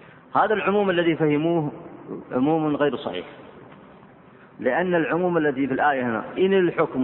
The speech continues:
إلا لله"، عموم مخصوص. "إن الحكم إلا لله"، هذه وردت في أكثر من موضع، منها ما يخص الحكم القدري.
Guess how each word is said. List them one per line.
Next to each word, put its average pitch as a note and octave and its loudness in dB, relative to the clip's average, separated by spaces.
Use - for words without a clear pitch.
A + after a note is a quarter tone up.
إلا F#3+ 2
لله"، F#3 2
عموم F3+ 2
مخصوص. - -4
"إن E3 4
الحكم G3+ 0
إلا D#3 2
لله"، B2+ 2
هذه G3 2
وردت F#3+ 0
في E3 0
أكثر F3 -2
من C3 2
موضع، A2+ 0
منها D3 2
ما C3+ 0
يخص D#3 -4
الحكم D3 -2
القدري. B2 0